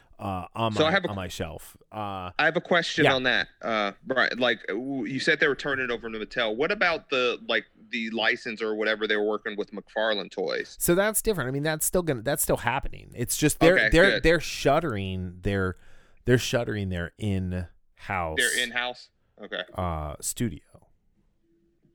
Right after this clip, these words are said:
Speaker 1: which, you know, again,
Speaker 2: But
Speaker 1: is, is no
Speaker 2: Mattel?
Speaker 1: bueno.
Speaker 2: Ugh.
Speaker 1: Right.
Speaker 2: Mm.
Speaker 1: I mean, Hasbro's bad enough, but, you know, Mattel is just, ugh. Um, <laughs> give it to Boss Fight. Uh, that would be really interesting.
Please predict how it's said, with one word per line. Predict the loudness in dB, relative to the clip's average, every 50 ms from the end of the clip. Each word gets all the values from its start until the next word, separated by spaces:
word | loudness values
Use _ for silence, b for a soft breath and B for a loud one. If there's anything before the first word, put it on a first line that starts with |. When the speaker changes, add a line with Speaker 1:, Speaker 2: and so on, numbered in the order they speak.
| _ _ _ _ _ _ _ _ _ _ _ _ _ -20 _ _ -10
Speaker 1:
which, | -2 0 0 0 0 -2 -6 -8 -10 -12 _ _ _ _
you | _ -4 -4
know, | -2 -4 -4
again, | -6 -8 -4 -2 -2 -2 -2
Speaker 2:
But | -4 -6
Speaker 1:
is, | -6 -8 -8
is | -6 -4
no | -2 0 0 0 -2
Speaker 2:
Mattel? | -2
Speaker 1:
bueno. | -4 -6 -8 -8 -10 -10 -12
Speaker 2:
Ugh. | -14 -16 -18 -20 -20 b b b b _ _ _ -14
Speaker 1:
Right. | -8 -6 -6 -6 -6
Speaker 2:
Mm. | -8 -12 -12 -14 b b b b b b b b b b
Speaker 1:
I | -4
mean, | -2 0 0 0 0 -2
Hasbro's | -4 -6 -6 -4 0 0 0 2
bad | 2 0 -2 -2
enough, | -2 -4 -2 -2 -2 -4 -4 -6
but, | -6 -6 -6 -6 -10 -14
you | -10 -8 -6
know, | -6 -6 -6
Mattel | -6 -8 -8 -6 -6 -4 -4 -4 -4 -6
is | -8 -10
just, | -14 -14 -16 -16 -14 _ -8
ugh. | -6 -6 -6 -6 -10 -12 B B B B B B B B -6
Um, | 0 0 2 2 2 0 0 -2 -2 0 B B B B B B B B B B
<laughs> | B B B B B B -20 _ _ -8 -6
give | -4 -4 -2
it | -2
to | -2 0
Boss | 0 0 0 0 -2 -4 -4
Fight. | -6 -8 -12 -14 -16 -18 _ B B B B B B B B B -12
Uh, | -8 -8 -8 -8 -8 -10 -14 _ _ _
that | 0 0
would | 2 0
be | -2 -6
really | -6 -8 -8 -8 -8 -10 -12
interesting. | -14 -16 -18 -20 -20 -20 -20 -20 -20